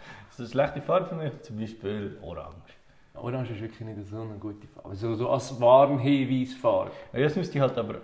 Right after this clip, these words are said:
Speaker 1: allgemein akzeptiert sein, dass es eine schlechte Farbe ist. Wie das Wetter ist
Speaker 2: Ja,
Speaker 1: allgemein
Speaker 2: schlecht.
Speaker 1: akzeptiert, wenn man, wenn man sagt, es ist schlechtes Wetter, dann weiss man was.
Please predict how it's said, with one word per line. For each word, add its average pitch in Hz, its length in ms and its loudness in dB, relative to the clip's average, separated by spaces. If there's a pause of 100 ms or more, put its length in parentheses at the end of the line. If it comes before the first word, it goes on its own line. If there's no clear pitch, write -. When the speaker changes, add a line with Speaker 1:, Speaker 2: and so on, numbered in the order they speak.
Speaker 1:
allgemein 127 460 2
akzeptiert 135 640 -4
sein, - 180 -10
dass - 180 -12
es - 60 -18
eine 107 80 -10
schlechte 107 340 -6
Farbe - 360 -4
ist. - 80 -14
Wie 127 80 0
das 135 80 -6
Wetter 131 300 2
ist - 100 -14
Speaker 2:
Ja, 73 80 -8
Speaker 1:
allgemein 113 360 2
Speaker 2:
schlecht. 104 120 4
Speaker 1:
akzeptiert, 127 540 -2 (240)
wenn 110 100 -2
man, 92 160 -6
wenn 98 160 -2
man 90 80 -6
sagt, 92 220 -2
es - 80 -14
ist - 100 -16
schlechtes 90 260 -6
Wetter, 113 280 0
dann 92 240 -6
weiss 98 240 -2
man 95 120 -8
was. 85 180 -4